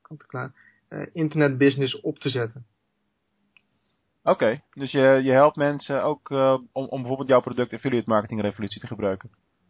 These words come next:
Speaker 1: Eh, hoe bedoel je dat precies?
Speaker 2: Ja, dat je mensen ook echt coacht, eh, buiten de videotrainingen om van, oké, dit is wat je moet gaan doen in deze volgorde, in deze stap.
Speaker 1: Ja,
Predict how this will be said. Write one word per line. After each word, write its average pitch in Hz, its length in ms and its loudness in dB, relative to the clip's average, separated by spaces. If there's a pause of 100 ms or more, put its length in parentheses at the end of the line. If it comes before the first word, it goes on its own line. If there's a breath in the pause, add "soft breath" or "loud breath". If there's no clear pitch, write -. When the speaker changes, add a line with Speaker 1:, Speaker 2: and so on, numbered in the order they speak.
(220)
Speaker 1:
Eh, 135 100 -12 (280)
hoe 143 100 2
bedoel 160 160 0
je 175 60 0
dat 175 100 -4
precies? - 360 -12 (1040)
Speaker 2:
Ja, 127 100 2
dat 131 100 2
je 139 80 -2
mensen 139 320 4
ook 135 120 0
echt 139 240 -4
coacht, 147 420 2
eh, 131 480 6
buiten 131 320 4
de 120 100 -6
videotrainingen 131 720 -4
om 123 200 -4
van, 123 160 -6
oké, 117 240 -2
dit 120 140 -2
is 120 120 -6
wat 120 160 -2
je 131 60 -4
moet 120 160 -4
gaan 117 140 -4
doen 117 200 -2
in 113 60 -2
deze 113 200 0
volgorde, 110 480 -2
in 107 60 -2
deze 107 200 -2
stap. - 300 0
Speaker 1:
Ja, - 60 -14